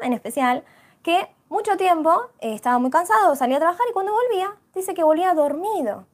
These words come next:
Entonces uno le decía, "¿Cómo haces para volver dormido y no te pasó nada y encima sabes el camino?". Claro, el subconsciente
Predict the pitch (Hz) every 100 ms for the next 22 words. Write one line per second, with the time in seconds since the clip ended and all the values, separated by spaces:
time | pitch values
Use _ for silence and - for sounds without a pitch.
0 | _ _ 381 453 427 403 330 320 - -
1 | 220 196 190 202 247 294 277 233 302 440
2 | 453 453 - - - _ - 240 311 320
3 | 269 254 302 370 494 302 262 311 277 277
4 | 294 269 220 208 190 180 - _ _ 508
5 | 480 214 - _ - 294 392 523 494 453
6 | 311 262 269